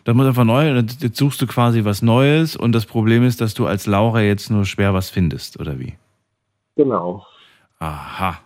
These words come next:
Speaker 2: Weil ich halt, halt
Speaker 1: Okay.
Speaker 2: nicht, nicht anerkannt werde.
Speaker 1: Ja, ja, kann, ja, okay,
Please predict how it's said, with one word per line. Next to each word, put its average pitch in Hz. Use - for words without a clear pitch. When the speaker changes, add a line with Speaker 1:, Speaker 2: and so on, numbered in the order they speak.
Speaker 2:
Weil 117
ich 127
halt, 131
halt 139
Speaker 1:
Okay. 147
Speaker 2:
nicht, 160
nicht 160
anerkannt 107
werde. 95
Speaker 1:
Ja, 117
ja, 92
kann, 95
ja, 110
okay, 80